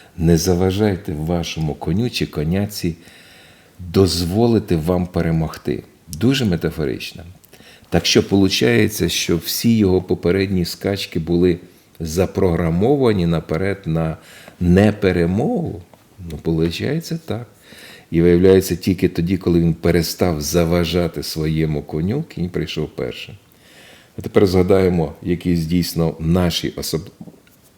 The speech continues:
особливості нашого життя, коли ми щось гальмуємо, на щось не рішаємося.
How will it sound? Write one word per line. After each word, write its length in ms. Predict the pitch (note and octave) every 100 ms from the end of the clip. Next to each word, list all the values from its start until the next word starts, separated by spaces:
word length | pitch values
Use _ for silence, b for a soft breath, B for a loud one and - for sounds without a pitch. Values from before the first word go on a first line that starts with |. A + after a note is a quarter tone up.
| - - -
особливості 640 | - D#2+ E2 D2+ D2+ -
нашого 440 | E2 D2+ - D2+ C#2+
життя, 480 | D#2 D2+ - A#2+ - B B B B B -
коли 240 | F2 E2
ми 280 | D#2+ D#2 D2 - _ _ _ _ _ _ _
щось 380 | - - G#2 D#2+
гальмуємо, 760 | D#2 E2 F2+ A#2 A#2 G#2+ - G#2 - -
на 200 | E2 F2
щось 340 | - F2+ -
не 200 | F2+ F#2
рішаємося. 840 | F2 E2+ - A2+ A#2+ G#2+ - -